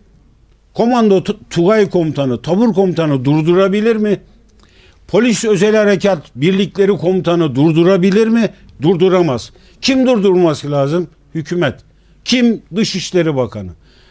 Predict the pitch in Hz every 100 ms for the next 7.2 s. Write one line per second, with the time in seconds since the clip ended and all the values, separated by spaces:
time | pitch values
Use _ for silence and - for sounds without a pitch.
0 | - 190 262 247 180 175 185 180 _ -
1 | 135 147 247 254 135 - _ _ _ _
2 | _ _ _ _ 104 147 165 - 185 165
3 | - - 113 139 131 117 - 107 - 165
4 | 190 165 147 123 123 123 170 165 131 -
5 | 185 165 139 143 151 - _ - 185 214
6 | 180 131 - 120 156 160 185 190 175 127
7 | 104